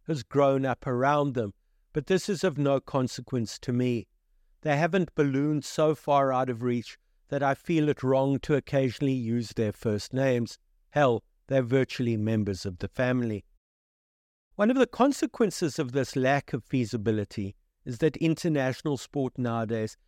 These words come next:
is watched and followed in a kind of penumbra of disbelief. The sports industry machine is too big to accommodate the fans, and only refers to them or cares for them as a kind of marketing reflex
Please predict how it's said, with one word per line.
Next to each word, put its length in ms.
is 160
watched 460
and 180
followed 480
in 140
a 60
kind 320
of 180
penumbra 640
of 200
disbelief. 760
The 100
sports 440
industry 500
machine 480
is 160
too 240
big 320
to 140
accommodate 640
the 80
fans, 600
and 120
only 360
refers 500
to 140
them 280
or 160
cares 360
for 140
them 180
as 160
a 60
kind 300
of 120
marketing 640
reflex 680